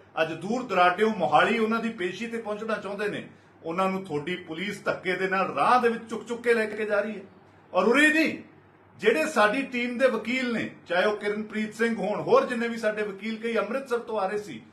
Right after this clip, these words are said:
ਉਹਨਾਂ ਨੂੰ ਉਹਨਾਂ ਦੇ ਘਰ ਐਸ ਐਚ ਓ ਛਿਆਟਾ ਨੇ ਡਿਟੇਨ ਕੀਤਾ।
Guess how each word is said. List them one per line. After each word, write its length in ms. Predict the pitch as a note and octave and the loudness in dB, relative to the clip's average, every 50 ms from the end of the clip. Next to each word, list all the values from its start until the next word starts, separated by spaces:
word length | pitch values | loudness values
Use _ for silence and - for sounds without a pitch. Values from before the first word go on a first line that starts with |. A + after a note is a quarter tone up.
| _ _ _ _ _ _ _ | _ _ _ _ _ _ _
ਉਹਨਾਂ 300 | F#3 F3+ G3+ A3 A3+ A#3 | -10 -6 -2 0 0 0
ਨੂੰ 160 | A3+ A#3 A3 | 0 0 -2
ਉਹਨਾਂ 220 | G#3 G#3 A3+ A#3 A3 | -2 0 0 0 0
ਦੇ 200 | A3 G#3+ G#3 - | 0 0 -2 -2
ਘਰ 400 | - - D#3 F3+ A3 B3 B3 - E3+ | -2 0 2 4 4 2 0 -2 -4
ਐਸ 260 | F#3+ F3+ - - G#3 | -4 -4 -4 -6 -6
ਐਚ 240 | G#3 F#3+ - - A3+ | -6 -6 -6 -4 -4
ਓ 160 | A3 G#3+ - | -4 -4 -6
ਛਿਆਟਾ 520 | - - F#3 G3+ G3 G#3+ G#3 C4+ C4+ C4+ | -8 -2 2 2 2 4 4 4 4 4
ਨੇ 240 | C4+ B3 G3 - - - - _ - _ - | 2 2 -4 -4 -8 -14 -20 _ -20 _ -14
ਡਿਟੇਨ 300 | D#3+ C#3+ F#3 F3+ E3+ D#3 | -8 -2 -2 -2 -2 -4
ਕੀਤਾ। 280 | C#3 B2+ G#2+ - G2 | -8 -12 -14 -14 -16